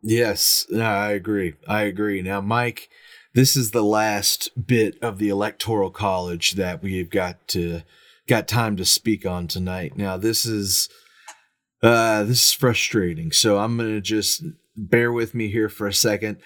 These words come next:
I'm gonna l-, name off a list of states right here, okay? And I wanna see if you can figure out what they have in common together, okay?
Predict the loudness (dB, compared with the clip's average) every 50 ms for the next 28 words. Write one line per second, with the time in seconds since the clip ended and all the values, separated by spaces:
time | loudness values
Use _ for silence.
0 | -20 -20 -20 -10 -2 2 2 2 2 2 0 -2 -2 -4 -4 -4 -6 -6 -10 -10
1 | -8 -4 0 4 4 6 6 4 4 2 2 0 0 -2 0 0 0 0 -2 -2
2 | -2 0 0 0 0 0 -2 -2 -2 -2 -2 -2 -2 -4 -6 -6 -6 -4 -4 -4
3 | -4 -4 0 2 2 2 2 0 -6 _ _ _ -20 -20 -20 -20 -8 _ 0 0
4 | 2 2 2 0 0 0 0 2 2 2 2 0 0 0 -2 -4 -2 -2 -4 -4
5 | -4 0 0 2 2 2 2 2 2 2 2 0 0 -2 -4 -4 -2 -2 -2 0
6 | 0 0 0 0 -2 -2 -4 -6 -10 -4 -2 0 0 0 0 -4 -6 -8 -8 -6
7 | -4 -4 -4 -4 -6 -8 -8 -10 -6 -2 -2 0 0 -2 -4